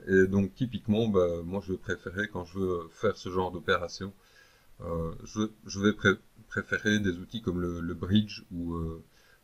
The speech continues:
ou, euh, des outils qui permettent de découper, euh, et puis de souder. Donc, euh, voilà,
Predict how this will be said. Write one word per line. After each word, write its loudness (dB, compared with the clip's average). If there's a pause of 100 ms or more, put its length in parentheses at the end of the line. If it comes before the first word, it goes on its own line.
(160)
ou, 0
euh, -2
des -8
outils -16
qui -4
permettent -4
de -8
découper, 4 (600)
euh, -4
et -8
puis -6
de -2
souder. 2 (640)
Donc, -8
euh, -4
voilà, 0